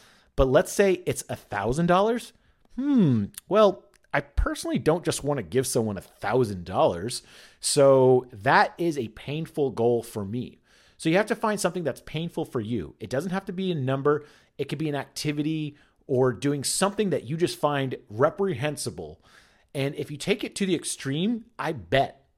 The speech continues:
that you will finish your goal so you don't have to hit that extreme punishment. Number five, you plan a fun work night,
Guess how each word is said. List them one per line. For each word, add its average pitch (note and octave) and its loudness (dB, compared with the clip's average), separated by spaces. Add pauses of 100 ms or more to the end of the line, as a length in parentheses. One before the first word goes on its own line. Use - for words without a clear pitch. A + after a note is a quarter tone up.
(140)
that A2 -8
you A2+ -4
will E3 2
finish C#3+ -2
your C3+ -4
goal A2+ 2
so - -8
you G#2 -4
don't A#2 -4
have G#2 -10
to - -12
hit A2 -8
that F#2 -10
extreme F#2+ -10
punishment. - -16 (4000)
Number A3 6
five, E2+ -2 (380)
you C#3+ -6
plan A3 -2
a C3+ -2
fun G3+ 2
work A2+ -2
night, E2 -12